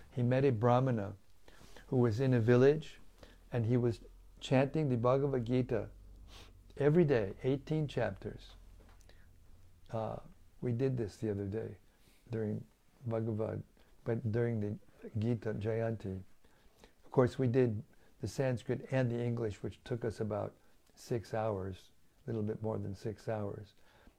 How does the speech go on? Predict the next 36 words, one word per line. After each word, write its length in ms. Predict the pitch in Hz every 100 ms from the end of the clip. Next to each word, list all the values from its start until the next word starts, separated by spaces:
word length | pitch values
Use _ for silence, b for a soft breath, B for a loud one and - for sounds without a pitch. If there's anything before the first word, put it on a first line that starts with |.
| -
He 120 | 147
was 160 | 147 123
doing 360 | - 120 110 107
just 200 | 110 -
the 80 |
Sanskrit, 540 | 113 123 120 117 - 107 - B B -
but 100 | 113
he 140 | 156
was 180 | 151 143
illiterate. 640 | 147 175 160 104 107 - - - _ _ _ _ _ _ -
He 80 | 117
couldn't 340 | - 151 139
actually 520 | - 139 139 - 131
read 300 | 120 127 131
the 80 | 120
Sanskrit. 640 | 107 117 110 110 - 104 - _ _ _ b b
So 140 | -
he 140 | 120 139
was 340 | 127 123 - b b b b _ _
trying 500 | - 127 139 180 135
to 320 | 107 - 107 - -
read 220 | 117 120
it 120 | 123
out 220 | 120 113 117
loud 340 | 113 120 123
in 80 | 113
the 100 | 107
courtyard, 680 | - 117 - 117 117 131 147 - b b b b b b b - 117
but 200 | 120 - -
the, 160 | 123 120 -
the 100 | 123
villagers 600 | 110 131 175 131 127 120
were 220 | 127 127 - 123
laughing 440 | 131 135 131 120
at 120 | 104
him 200 | 90 104